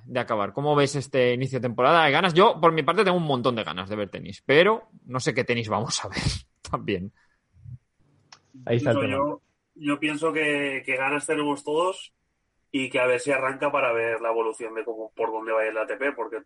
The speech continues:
Speaker 3: está todo muy en el aire. Y nada más eso, las ganas que tenemos los locos del tenis porque empiece.
Speaker 1: Hmm.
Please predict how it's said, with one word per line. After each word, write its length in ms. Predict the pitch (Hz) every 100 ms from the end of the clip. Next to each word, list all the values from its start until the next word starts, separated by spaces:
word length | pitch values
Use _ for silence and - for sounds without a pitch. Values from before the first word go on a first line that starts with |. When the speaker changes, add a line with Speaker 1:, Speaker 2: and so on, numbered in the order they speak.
| _
Speaker 3:
está 320 | 98 - 117
todo 200 | 113 120
muy 280 | 120 127 120
en 100 | 104
el 80 | 101
aire. 300 | 104 110 110 _ _ _ _ _ _ _ _ _ _
Y 220 | - 110
nada 200 | 107 110
más 180 | 110 120
eso, 300 | 117 110 - _
las 160 | 117 113
ganas 200 | 113 120
que 100 | 123
tenemos 320 | 117 117 113
los 120 | 113
locos 240 | 110 110 107
del 120 | 101
tenis 200 | 123 117
porque 200 | 113 107
empiece. 420 | 104 135 123 101 _ _ _ _ _
Speaker 1:
Hmm. 220 | 113 104